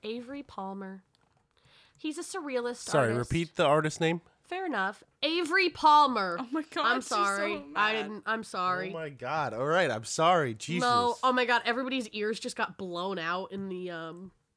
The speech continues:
Speaker 1: in the gallery.
Speaker 3: I'm leaving
Speaker 1: Avery
Speaker 3: Yelp review.
Speaker 1: Palmer, and the piece is called Guide. And Avery is just spelled A V E R Y, Palmer, P A L M E R.
Speaker 3: The way it's giving me every s-,
Speaker 1: M E R.
Speaker 3: every painting, there's not one that's consistent.
Speaker 1: Motherfucker.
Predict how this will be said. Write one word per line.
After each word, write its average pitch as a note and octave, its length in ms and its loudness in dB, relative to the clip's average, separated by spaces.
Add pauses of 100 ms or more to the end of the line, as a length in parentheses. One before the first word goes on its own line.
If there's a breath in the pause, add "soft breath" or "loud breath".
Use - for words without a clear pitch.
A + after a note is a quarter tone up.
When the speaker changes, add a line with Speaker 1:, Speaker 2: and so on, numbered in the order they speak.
Speaker 1:
in G3+ 80 -10
the F#3 80 -8
gallery. E3+ 520 -6
Speaker 3:
I'm A3+ 140 -8
leaving A#3+ 300 -6
Speaker 1:
Avery D4 80 2
Speaker 3:
Yelp D#4+ 140 2
review. F4+ 180 0
Speaker 1:
Palmer, B3+ 540 4 (500 soft breath)
and B3 100 0
the B3+ 40 0
piece D4+ 280 -6
is C#4 80 -12
called A3+ 380 -4
Guide. G3 680 -2 (580)
And G#3 140 -8
Avery C4 400 -2
is A#3 140 -2
just A3+ 180 -8
spelled G#3 300 -4
A G3+ 160 -2
V G#3 300 -10
E G3+ 140 -8
R F3 160 -2
Y, C4 480 -2 (160)
Palmer, F3+ 460 -4
P F3+ 240 -12
A E3+ 180 -8
L E3+ 40 -16
M - 0 -
E - 20 -10 (300)
R. E3+ 60 -16 (180)
Speaker 3:
The - 80 -8
way A#3+ 140 -4
it's B3+ 100 -10
giving C#4+ 180 -8
me C4+ 180 -8
every G3 260 -2
s-, D#3+ 100 -8
Speaker 1:
M - 0 -
E - 40 -14
R. C4 440 -10
Speaker 3:
every A3+ 360 -2
painting, G#3+ 540 -10
there's G#3+ 180 -8
not G#3+ 240 -6
one G#3 240 -2
that's G#3 160 -8
consistent. A#3+ 720 -2
Speaker 1:
Motherfucker. G3+ 1080 -8